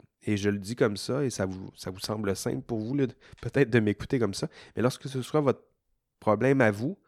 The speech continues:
de résumer, de réduire votre problème, ça va faire mal, là. De réduire votre problème à un conflit entre deux valeurs,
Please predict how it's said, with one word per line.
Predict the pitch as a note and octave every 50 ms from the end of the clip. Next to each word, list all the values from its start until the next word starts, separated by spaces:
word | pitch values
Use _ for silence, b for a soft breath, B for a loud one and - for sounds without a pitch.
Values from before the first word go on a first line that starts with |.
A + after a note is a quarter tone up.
| b b b b b b b -
de | A2 G#2
résumer, | F#2+ F2+ - D3+ D#3 C#3 B2+ B2 A#2+ A#2+ C#3 D#3+
de | D#3+ G#2+ G3+
réduire | G3 - - D3+ D#3+ D3+ B2+ A#2+ A#2 A#2+ C#3 D3 D#3+ D#3+ C3+
votre | A2 G2+ G2+ - -
problème, | - G#2 F#2 G2+ A#2 C3+ C#3
ça | - -
va | F#2+ F#2+ F#2
faire | - - F#2 E2
mal, | F#2+ F#2 F2 F2 D#2+
là. | D#2+ E2 - -
De | - F#2+
réduire | F#2 F2+ G#2 B2 C3+ C#3 A#2+ A#2 B2+ C#3+ D3+ C#3
votre | B2 A#2 G#2 -
problème | - - G2+ F#2 G2 G#2 G#2+ A#2+ B2 A#2+ B2 - - _
à | - G2 G2 - - C3+
un | C#3+ D3+
conflit | C#3+ - C3 A#2 A2+ G#2+ - - A2 G#2 G#2 A2 B2 - b b b b b b - -
entre | G#2 G#2+ G#2+ - - F#2+
deux | F#2 F2+ G#2+ A#2
valeurs, | B2 A2 G#2 F#2+ F#2 F2+ F2+ G2 G2+ G#2+ A2 G#2+